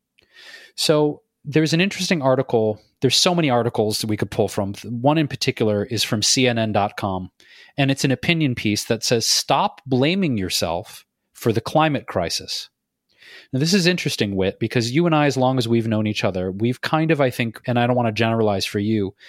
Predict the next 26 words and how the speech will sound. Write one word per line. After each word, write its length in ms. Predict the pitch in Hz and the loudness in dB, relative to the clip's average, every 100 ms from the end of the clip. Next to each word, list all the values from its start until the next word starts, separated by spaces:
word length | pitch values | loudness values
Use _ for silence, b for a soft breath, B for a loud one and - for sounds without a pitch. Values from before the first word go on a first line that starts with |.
| B B B B - 120 | B B B B -12 0
been 400 | 151 147 143 143 _ _ | 2 2 -2 -6 _ _
talking 460 | - 170 185 147 131 | -2 0 0 -2 -2
to 180 | - | -2
people, 560 | 113 107 98 98 104 - _ _ _ _ _ _ | -2 -4 -2 0 0 -4 _ _ _ _ _ _
fans 360 | - 139 123 117 | -4 -2 0 0
of 80 | 117 | 2
ours, 320 | 117 117 - | 2 2 -2
friends, 420 | - 113 107 104 | 0 0 0 0
social 320 | - 117 - | 0 -2 -2
media 220 | 110 120 | 0 2
followers, 520 | 113 104 95 98 101 - | 2 0 -2 -2 -4 -4
about 460 | 110 120 131 135 - b b b b _ _ - | -2 2 2 0 -6 b b b b _ _ -4
reducing 520 | 120 127 127 - 113 | 2 4 4 2 2
waste, 380 | 107 92 - - | 0 0 -2 -2
reducing 440 | 110 117 - 107 | 0 0 0 -2
plastic, 680 | - 101 95 - 82 - - | 0 -2 -2 -6 -10 -12 -6
eating 220 | 120 113 | -2 -2
plant-based, 760 | - 113 101 98 85 82 - - _ _ _ _ _ - 113 | -2 -2 -2 -4 -6 -6 -8 -10 _ _ _ _ _ -14 -4
driving 380 | 135 127 117 | 2 2 2
more 160 | 127 117 | 2 0
fuel-efficient 600 | - 123 117 - 104 104 | 2 2 2 0 -2 -4
cars, 420 | - 95 87 - | -4 -4 -4 -4
right? 220 | 117 113 - | -2 -2 -4
Thinking 420 | - 180 175 151 | -2 -2 0 0
that 240 | 135 127 | 0 0
the 160 | 120 | -2